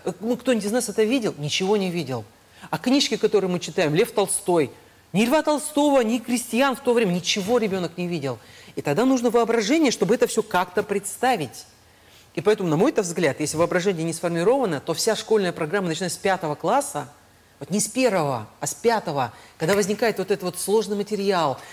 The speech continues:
я этого не вижу. А где? В нашем классе этого вообще нет. Потом физика с химией наваливается, эти молекулы. Где ты видел молекулы? Но ты должен м-, мочь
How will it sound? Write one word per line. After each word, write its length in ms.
я 140
этого 220
не 160
вижу. 580
А 120
где? 200
В 60
нашем 220
классе 220
этого 160
вообще 340
нет. 340
Потом 200
физика 360
с 80
химией 280
наваливается, 580
эти 100
молекулы. 520
Где 240
ты 140
видел 280
молекулы? 560
Но 140
ты 120
должен 520
м-, 160
мочь 400